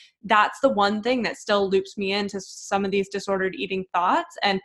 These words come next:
pulls me back into that, because then I go, "Well, I must not be good enough." And I think it just comes down to this fear of judgment that we have. We're just terrified of it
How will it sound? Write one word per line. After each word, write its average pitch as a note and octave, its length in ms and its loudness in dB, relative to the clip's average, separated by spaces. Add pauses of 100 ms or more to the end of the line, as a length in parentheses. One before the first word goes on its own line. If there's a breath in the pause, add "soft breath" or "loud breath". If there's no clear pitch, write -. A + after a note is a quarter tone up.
pulls G3 220 0
me G3+ 120 0
back F3+ 280 2
into F3+ 260 -10
that, F3 280 2
because F3 320 -8
then F#3+ 280 -2
I F#3+ 360 2 (320 soft breath)
go, F3+ 240 2
"Well, G3 560 6
I G#3 160 6
must G3+ 280 2
not F#3+ 220 2
be F#3+ 100 -4
good E3 200 -4
enough." D#3+ 320 -4 (580 soft breath)
And A3+ 120 4
I A3 80 6
think A3+ 240 0
it D4 100 0
just C4+ 220 2
comes A3+ 220 0
down G3+ 240 2
to C#4+ 100 2
this G#3+ 260 -2
fear G#3+ 220 2
of A3+ 120 0
judgment G#3 600 0
that F#3+ 100 0
we G3+ 140 -4
have. F3 340 -2
We're A#3+ 100 2
just D#4 400 -2
terrified F#3 640 2
of E3+ 160 -6
it E3 240 -4